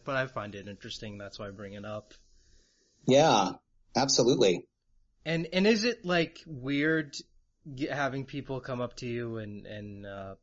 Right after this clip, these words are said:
Speaker 1: and, and, and say you do, like, such a great Jack Black that they don't, don't know that, that they don't know there was someone else? They actually thought it was Jack at first?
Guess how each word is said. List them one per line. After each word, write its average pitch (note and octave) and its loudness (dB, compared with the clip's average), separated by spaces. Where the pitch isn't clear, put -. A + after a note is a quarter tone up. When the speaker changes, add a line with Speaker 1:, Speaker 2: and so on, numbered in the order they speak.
Speaker 1:
and, G#2 -12
and, G#2 -12
and A2 -14
say A2 -6
you G#2+ -8
do, A2 -8
like, G#2+ -8
such G#2+ -12
a A#2 -8
great A2 -6
Jack G#2 -6
Black A#2 -2
that G#2+ -14
they G#2+ -10
don't, G#2+ -8
don't G#2+ -8
know G#2+ -8
that, G2+ -14
that A2 -10
they A#2 -6
don't A2 -4
know A#2 -2
there G#2+ -8
was G#2 -8
someone A2 -6
else? G#2 -6
They A2 -8
actually A2 -10
thought A2+ -4
it A2+ -8
was A#2 -6
Jack A#2+ -6
at A#2+ -14
first? - -14